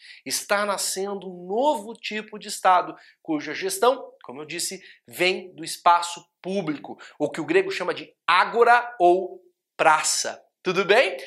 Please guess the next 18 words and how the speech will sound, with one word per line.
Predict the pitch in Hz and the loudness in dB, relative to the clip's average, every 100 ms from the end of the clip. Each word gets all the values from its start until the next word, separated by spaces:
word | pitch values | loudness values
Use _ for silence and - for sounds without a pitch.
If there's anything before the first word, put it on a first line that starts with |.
| - - | -14 2
Também | 220 226 226 226 | 4 4 2 2
temos | 214 196 170 147 - | 4 2 -2 -6 2
a | 165 - 180 | 2 4 -2
Acrópole | - 220 240 311 311 180 151 | 2 6 8 6 4 -4 -4
nessas | 139 - 147 | -8 -8 -8
cidades, | 131 127 214 277 127 | -6 2 2 2 -2
normalmente | 139 147 139 156 - | -10 -6 -6 -6 -12
lugares | 127 135 127 131 | -6 -6 -4 2
altos | 143 - - - - - | 2 2 -8 -16 -18 -20
em | - | -8
que | 151 | -6
eles | 139 - | -4 -6
se | |
refugiam | 131 202 247 208 156 151 170 | -2 0 0 -2 -10 -10 -10
em | 151 | -12
casos | - 123 120 117 | 0 0 0 -8
de | 127 | -4
invasão. | 135 247 247 | 0 2 2